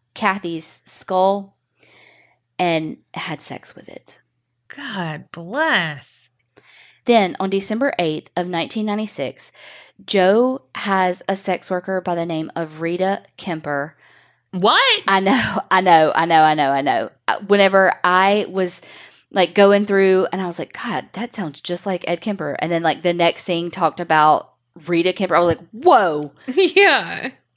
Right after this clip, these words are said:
Speaker 1: So he has Rita at the trailer with him, and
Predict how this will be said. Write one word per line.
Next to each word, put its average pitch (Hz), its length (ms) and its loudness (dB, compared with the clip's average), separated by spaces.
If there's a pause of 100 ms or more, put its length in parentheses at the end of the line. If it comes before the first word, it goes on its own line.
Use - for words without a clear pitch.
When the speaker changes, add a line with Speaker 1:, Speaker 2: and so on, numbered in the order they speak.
(440)
Speaker 1:
So 208 300 4
he 240 180 -2
has 254 260 2
Rita 208 540 2
at 185 400 0
the 202 100 -4
trailer 165 380 -2
with 151 180 -6
him, 147 420 -6 (720)
and 190 520 4